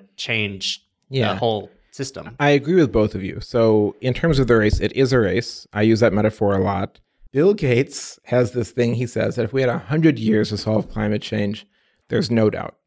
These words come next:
Speaker 2: we would do it. The tech is getting better that fast. So it is a race. And yet, to your point, Christoph, it is a challenge that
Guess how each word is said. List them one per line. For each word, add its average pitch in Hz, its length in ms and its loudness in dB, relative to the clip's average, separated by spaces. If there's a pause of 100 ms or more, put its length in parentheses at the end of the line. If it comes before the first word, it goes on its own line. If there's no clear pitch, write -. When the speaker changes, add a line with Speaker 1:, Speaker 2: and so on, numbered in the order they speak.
(120)
Speaker 2:
we 110 100 -4
would 90 140 -8
do - 80 -14
it. - 220 -16
The 117 80 -8
tech 120 240 -2
is 101 80 -4
getting 107 200 0
better 101 220 -2
that 104 240 -10
fast. - 400 -14 (180)
So 139 200 4
it 143 140 -2
is 165 200 2
a 139 100 4
race. - 460 -4 (180)
And 202 220 4
yet, 311 420 0
to 143 120 -2
your 151 180 0
point, 156 300 -2
Christoph, - 540 0 (340)
it 135 240 2
is 185 220 4
a 170 60 2
challenge 110 800 0 (180)
that - 580 -4